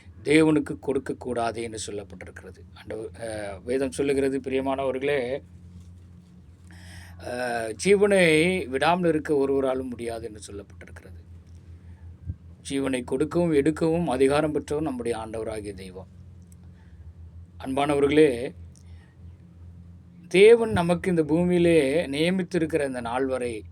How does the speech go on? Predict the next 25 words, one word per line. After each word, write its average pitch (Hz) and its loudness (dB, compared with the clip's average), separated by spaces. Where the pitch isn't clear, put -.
நாம் 123 -8
தேவனுக்கு 139 -2
பிரியமாய் 127 -4
வாழ 117 -4
ஒவ்வொரு 110 -10
நாளும் 110 -12
பிரயாசப்பட 101 -12
வேண்டும். 92 -20
பாருங்க, 120 -10
இதே 180 2
சங்கீதத்துல 160 0
ரெண்டாவது 151 0
வசனம் 147 -2
சொல்லுது, 131 -2
"பூமியின் 202 -2
குடிகளே, 147 4
சிறியோர் 208 6
பெரியோரும் 156 4
ஐஸ்வர்யவான்களும் 190 6
எளியோர்களுமாகிய 190 6
நீங்கள் 147 0
எல்லாரும் 147 -2
ஏகமாய் 170 2
செவி 135 -2
கொடுங்கள்." 117 -10